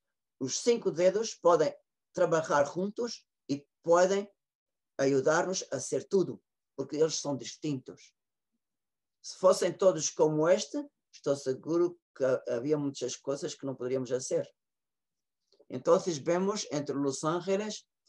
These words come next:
eles se completam e verdadeiramente,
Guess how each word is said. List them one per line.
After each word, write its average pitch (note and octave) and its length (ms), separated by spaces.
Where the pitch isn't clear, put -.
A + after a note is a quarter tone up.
eles F#3+ 640
se - 300
completam D3+ 1000
e E3+ 340
verdadeiramente, D#3 1080